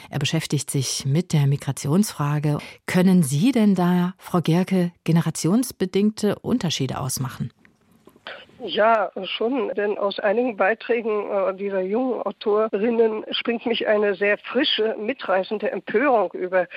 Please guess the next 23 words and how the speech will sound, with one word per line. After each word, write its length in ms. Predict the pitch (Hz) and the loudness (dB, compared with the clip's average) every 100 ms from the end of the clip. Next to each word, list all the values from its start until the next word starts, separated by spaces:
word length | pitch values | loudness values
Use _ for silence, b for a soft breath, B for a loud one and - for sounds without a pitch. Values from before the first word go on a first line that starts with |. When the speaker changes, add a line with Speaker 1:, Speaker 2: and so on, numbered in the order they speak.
| B B | B B
Speaker 2:
Zustände 640 | - 240 233 - 220 214 196 | -4 -2 -2 0 0 0 0
und 260 | 214 202 _ | -2 -4 _
Ungerechtigkeiten 1300 | 262 269 240 220 180 175 - 175 - - - 175 226 | 0 0 0 0 0 0 -2 -8 -8 -4 -4 -2 -2
an. 260 | 196 185 185 | 0 0 -2
Zum 240 | - 254 190 | -4 -6 0
Beispiel 840 | 190 196 - - 226 220 202 214 156 | 2 2 0 -4 -4 -2 -2 -2 -2
hat 180 | 180 - | -2 -2
diese 420 | 220 185 214 175 | -6 0 0 2
Autorin, 680 | 190 190 214 113 208 214 208 | 0 0 -4 -2 0 0 0
äh, 120 | 117 | -2
diese 360 | - 214 214 214 | -4 -2 -2 -2
Lager 600 | 220 202 208 233 220 208 | 0 2 2 2 2 2
an 100 | 208 | 0
den 160 | 214 240 | -2 -2
E-U-Außengrenzen 1080 | 233 247 247 254 208 - - 214 226 - 202 | -2 -2 0 2 2 0 -4 -4 -4 -6 -6
besucht, 440 | 175 220 262 - | -4 -4 -4 -2
dort 240 | 214 208 - | -2 -2 -4
gelebt 420 | 196 220 233 - | -2 -2 -2 -4
und 160 | 233 | -4
dort 220 | 226 214 277 | -4 -4 -4
ihre 180 | 202 | -4
Interviews 540 | 208 220 269 226 220 - | -2 -2 -4 -4 -4 -6
geführt. 400 | 233 - 240 | -8 -2 -2